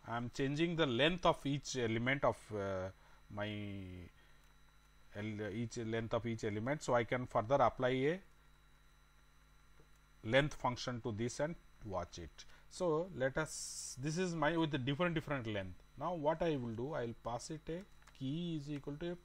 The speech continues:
function. It's a built-in function. I can use my own deri-, defined functions also.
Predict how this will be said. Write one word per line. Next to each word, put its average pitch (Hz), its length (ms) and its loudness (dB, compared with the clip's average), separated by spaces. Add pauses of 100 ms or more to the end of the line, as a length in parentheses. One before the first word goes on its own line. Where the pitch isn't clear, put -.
function. 156 440 -6 (340)
It's 135 100 0
a 147 40 4
built-in 175 400 2
function. 196 480 0 (340)
I 143 100 0
can 151 200 2
use 202 460 0 (640)
my 165 200 6
own 185 240 4
deri-, 143 340 10
defined 156 460 4
functions 143 460 0
also. 131 360 -2